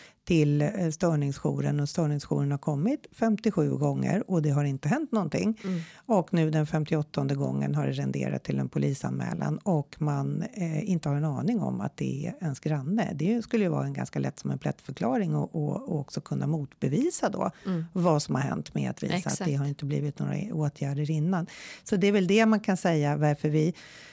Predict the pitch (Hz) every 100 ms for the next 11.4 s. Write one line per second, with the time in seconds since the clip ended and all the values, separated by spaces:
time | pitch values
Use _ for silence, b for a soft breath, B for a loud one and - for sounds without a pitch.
0 | B _ 175 - 156 156 156 - 185 -
1 | 160 226 226 170 165 156 160 185 165 151
2 | 160 147 147 185 - 196 175 170 147 139
3 | - 147 151 - 147 143 147 151 202 160
4 | 147 147 143 190 196 156 151 156 147 151
5 | 175 160 156 151 147 196 220 175 151 147
6 | - 151 139 147 156 147 - 135 139 143
7 | 139 - 143 143 135 143 143 143 - 147
8 | - 285 170 156 160 - - 147 - 143
9 | 143 139 139 143 139 139 139 143 151 -
10 | - 147 - 233 208 - 202 156 143 143
11 | 170 254 180 185